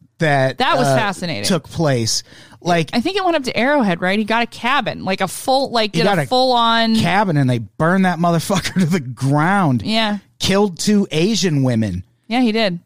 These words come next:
Speaker 2: In Irvine.
Speaker 1: No, no, the police did.
Speaker 2: Oh, oh.
Speaker 1: Because they mistook these two Asian women sitting in a car for fucking
Speaker 2: Oh, yeah, I forgot about that part.
Speaker 1: Yeah, and they just shot up this car with two Asian women in it and
Speaker 2: Well
Speaker 1: killed them.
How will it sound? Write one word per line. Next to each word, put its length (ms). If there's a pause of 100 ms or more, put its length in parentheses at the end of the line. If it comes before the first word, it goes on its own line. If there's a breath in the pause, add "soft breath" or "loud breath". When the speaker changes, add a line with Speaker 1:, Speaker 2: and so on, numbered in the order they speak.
(120)
Speaker 2:
In 100
Irvine. 100
Speaker 1:
No, 340
no, 340 (200)
the 100
police 580
did. 220
Speaker 2:
Oh, 360
oh. 200
Speaker 1:
Because 480
they 320
mistook 880 (180)
these 220
two 220
Asian 400
women 280
sitting 360
in 100
a 40
car 380
for 220
fucking 600 (120)
Speaker 2:
Oh, 220
yeah, 260
I 60
forgot 320
about 200
that 140
part. 300 (200)
Speaker 1:
Yeah, 340
and 120
they 80
just 160
shot 380
up 140
this 180
car 320
with 100
two 180
Asian 340
women 260
in 120
it 100
and 100
Speaker 2:
Well 60
Speaker 1:
killed 320
them. 340